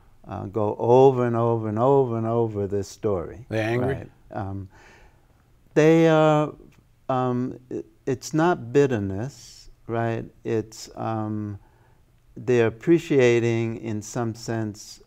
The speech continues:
Speaker 1: um, the situation in this, that, this country and, um,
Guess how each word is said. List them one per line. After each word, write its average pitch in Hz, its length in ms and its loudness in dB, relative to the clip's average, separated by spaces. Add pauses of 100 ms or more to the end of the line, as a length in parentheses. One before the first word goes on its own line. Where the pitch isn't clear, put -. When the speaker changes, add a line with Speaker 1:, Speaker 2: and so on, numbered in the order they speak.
Speaker 1:
um, 101 680 -8 (280)
the 107 160 -8
situation 101 1120 -8
in 98 260 -12
this, - 460 -18 (500)
that, 101 220 -10 (300)
this 113 260 -12
country 110 680 -6 (480)
and, 101 600 -10
um, 98 520 -14